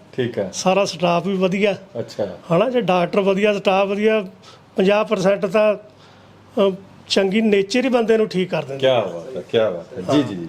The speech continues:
Speaker 1: ਬਾਪੂ ਜੀ, ਬਹੁਤ ਬਹੁਤ ਸ਼ੁਕਰੀਆ ਸਾਰੀ ਗੱਲਬਾਤ ਲਈ। ਸੋ ਬਾਪੂ ਜੀ ਦੇ ਨਾਲ ਇੱਕ ਬੇਬੇ ਜੀ ਵੀ ਨੇ, ਉਹਨਾਂ ਨਾਲ ਵੀ ਅਸੀਂ ਗੱਲਬਾਤ ਕਰਦੇ ਹਾਂ, ਸਮਝਾਂਗੇ ਕਿ ਉਹਨਾਂ ਨੂੰ ਕੀ ਪ੍ਰੋਬਲਮ ਸੀ ਔਰ ਹੁਣ ਉਹਨਾਂ ਦਾ ਕੀ ਹਾਲ ਹੈ।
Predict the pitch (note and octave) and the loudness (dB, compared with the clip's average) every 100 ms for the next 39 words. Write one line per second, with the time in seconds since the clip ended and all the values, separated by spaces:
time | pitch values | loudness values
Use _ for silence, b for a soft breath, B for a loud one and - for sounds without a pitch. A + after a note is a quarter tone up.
0 | E2 E2+ F#2 G2 A2+ A#2 C3 C3 A#2+ B2+ | -10 -10 -8 0 0 2 2 0 0 0
1 | C3 B2+ C3 B2 A#2+ B2+ B2+ D3 E3 B | 2 0 0 0 0 0 0 -2 -4 B
2 | B - E3 F#3 D3+ D3 E3 F3+ F3 F3 | B -2 0 2 0 0 -2 2 2 0
3 | E3 A#2+ A#2 B2 D3 D3 A#2+ G#2+ A#2 D#3 | -2 -2 0 2 2 2 0 0 0 2
4 | D#3+ D#3+ D#3 D3 B2 B2 C3 - G#2+ A#2 | 2 0 -2 0 0 0 -2 0 -2 -2
5 | D3 C3+ A#2+ D3+ D#3 D3 F3 B B B | -2 -4 -2 0 0 -2 -4 B B B
6 | - - E3 G3+ G3+ E3+ D#3 D#3 D3 C#3+ | -4 0 2 2 0 -2 0 2 2 0
7 | D#3 F3 F3 F3 F3 D3 D#3 D#3 E3 D3 | -2 0 2 2 0 -2 0 0 0 0
8 | D#3 - - E3+ A2+ F2+ F2 | -2 -4 -6 -4 -4 -6 -10